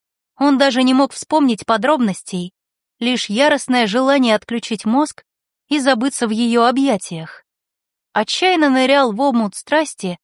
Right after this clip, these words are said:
старательно стирая со своего тела трепетные касания Тани, безжалостно заменяя их другими, более опытными и откровенными. Губы горели от жгучих поцелуев, вкус которых он так и не почувствовал.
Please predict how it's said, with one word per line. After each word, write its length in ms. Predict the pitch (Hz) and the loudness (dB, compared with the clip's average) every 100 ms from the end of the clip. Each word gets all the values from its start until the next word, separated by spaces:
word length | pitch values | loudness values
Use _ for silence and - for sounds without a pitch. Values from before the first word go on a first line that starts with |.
| _ _ _ | _ _ _
старательно 640 | - - 285 330 302 254 | -8 0 2 2 0 0
стирая 440 | 226 - 226 269 269 | -2 -2 0 2 0
со 120 | 208 | -4
своего 400 | - 214 214 202 | -4 -2 0 -2
тела 440 | - 294 311 302 285 _ _ _ | -2 -2 0 0 -4 _ _ _
трепетные 540 | 285 339 320 262 269 247 | -2 0 0 0 0 0
касания 580 | 214 - 214 202 196 190 | -2 0 -2 0 -2 -4
Тани, 420 | 190 175 170 170 _ _ _ _ | -4 -4 -6 -12 _ _ _ _
безжалостно 720 | 220 240 196 277 277 220 226 196 | -6 -4 0 2 2 0 -4 -4
заменяя 580 | 214 220 240 285 269 | -2 0 2 2 2
их 100 | 247 | 0
другими, 640 | 202 233 208 294 240 175 - _ _ _ - | -2 -4 0 0 0 -2 -10 _ _ _ -4
более 360 | 277 262 214 | 0 2 2
опытными 600 | 233 285 254 233 226 220 | 2 0 -2 0 0 0
и 160 | - 247 | -2 -2
откровенными. 920 | 226 - 240 240 190 165 165 165 160 _ _ _ _ _ _ _ | -4 -2 -2 0 -2 -4 -6 -8 -12 _ _ _ _ _ _ _
Губы 300 | 254 349 269 | 0 2 2
горели 360 | 208 226 277 262 | 2 2 2 2
от 160 | 202 | 0
жгучих 420 | 190 202 262 226 - | -2 -4 -4 -6 -8
поцелуев, 760 | 226 - 302 311 185 160 _ _ _ _ _ | -10 -4 -2 0 -2 -6 _ _ _ _ _
вкус 300 | _ - 349 | _ -4 -4
которых 500 | - 226 294 294 254 | -2 -2 0 0 0
он 160 | 240 226 | -2 0
так 220 | 254 247 | -2 0
и 60 | 240 | -2
не 100 | 226 | 0
почувствовал. 800 | 226 - 330 - 190 180 180 | -2 -2 -8 -4 -4 -2 -4